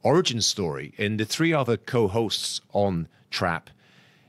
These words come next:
Nick, Andy, and Carl, we're all friends, you know, in real life. We, you know, we meet each other socially and we, um, we chew the fat and we, you know, we argue about certain things and we agree about certain things and we have our own views and comments about the,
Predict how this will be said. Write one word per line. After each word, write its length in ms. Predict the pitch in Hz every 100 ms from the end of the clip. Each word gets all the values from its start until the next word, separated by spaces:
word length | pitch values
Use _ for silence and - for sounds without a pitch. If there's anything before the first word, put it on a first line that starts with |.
| -
Nick, 200 | 113 110
Andy, 320 | 107 98 95
and 100 | 90
Carl, 280 | - 110 98
we're 140 | 113
all 80 | 123
friends, 460 | - 135 120 82 -
you 40 |
know, 60 | 98
in 80 | 101
real 160 | 123 147
life. 280 | 73 62 -
We, 120 | 95
you 80 | 101
know, 40 |
we 60 | 104
meet 260 | 117 110
each 160 | 101 -
other 200 | 87 87
socially 580 | - 156 143 92 82 80
and 200 | 92 95
we, 300 | 98 95 92
um, 240 | 90 92 -
we 100 | 101
chew 260 | - 107
the 100 | 92
fat 360 | 85 90 98 113
and 100 | 92
we, 180 | 92 90 - _ _ -
you 100 | 104
know, 100 | 92
we 140 | 95
argue 320 | 101 104 101
about 240 | 98 95 80
certain 300 | 113 101 101
things 240 | 92 104
and 80 | 92
we 80 | 87
agree 300 | 82 92 104
about 240 | 101 101 -
certain 280 | 104 95
things 280 | 98 101 104
and 80 | 82
we 180 | 92 85 _ - - -
have 180 | 104 101
our 120 | 101
own 140 | 95
views 240 | 85 101 87
and 100 | 90
comments 460 | - 104 101 -
about 300 | 82 90 90
the, 160 | 90